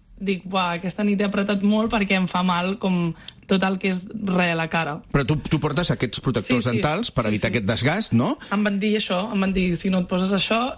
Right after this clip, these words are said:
Speaker 1: d'aquí un temps et quedes sense dents, perquè te les hauràs gastat totes de rascar-te-les.»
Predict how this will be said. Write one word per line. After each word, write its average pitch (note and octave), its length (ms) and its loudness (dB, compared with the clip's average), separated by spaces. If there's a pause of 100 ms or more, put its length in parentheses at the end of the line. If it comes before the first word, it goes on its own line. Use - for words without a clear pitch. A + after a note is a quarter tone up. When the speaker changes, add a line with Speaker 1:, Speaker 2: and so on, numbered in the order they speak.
(300)
Speaker 1:
d'aquí F3 340 2
un F#3 140 2
temps G3 220 2
et G#3+ 120 -2
quedes F#3+ 200 -2
sense E3+ 280 -6
dents, G3 300 -2
perquè F3 260 -6
te F3 80 0
les E3 140 0
hauràs E3 240 0
gastat F3+ 320 0
totes F#3+ 240 0
de G#3 100 2
rascar-te-les.» F3 680 -2